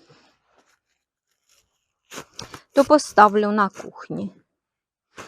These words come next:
А ні, то на веранді десь буду на столі чи де.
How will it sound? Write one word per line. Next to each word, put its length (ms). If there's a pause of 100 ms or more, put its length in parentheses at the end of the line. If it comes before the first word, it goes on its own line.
(840)
А 100
ні, 260
то 200
на 200
веранді 640
десь 380
буду 260
на 180
столі 480
чи 220
де. 300